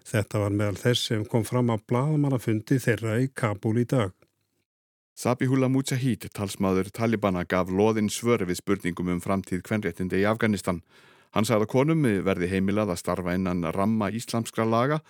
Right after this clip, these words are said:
Speaker 2: án þess að tilgreina nákvæmlega hvað það merkti. Hann kvaðst geta fullvissað alþjóðasamfélagið um að Afganistan verði ekki notað sem stökkpallur fyrir árásir á önnur ríki, aðspurður um hvort hætta væri á hryðjuverkasamtökin Al-Qaida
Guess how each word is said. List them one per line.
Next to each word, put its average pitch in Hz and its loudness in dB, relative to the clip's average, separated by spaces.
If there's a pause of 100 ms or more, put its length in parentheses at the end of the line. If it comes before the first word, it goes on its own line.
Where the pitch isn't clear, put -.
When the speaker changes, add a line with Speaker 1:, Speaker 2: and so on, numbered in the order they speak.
(300)
Speaker 2:
án 135 2
þess 131 -4
að - -8
tilgreina 113 0
nákvæmlega 107 0
hvað 98 -2
það 101 2
merkti. 92 -2 (640)
Hann 113 4
kvaðst 123 0
geta 117 2
fullvissað 120 -2
alþjóðasamfélagið 98 0
um 98 2 (100)
að 85 -6 (360)
Afganistan 98 0
verði 92 0
ekki 95 -4
notað 98 -2
sem 92 -4
stökkpallur 98 -4
fyrir 92 -2
árásir 92 -2
á 95 2
önnur 104 2
ríki, 117 -2 (340)
aðspurður 104 0
um 98 0
hvort 92 -6
hætta 92 -4
væri 90 -4
á - -10
hryðjuverkasamtökin 104 -4
Al-Qaida 104 -4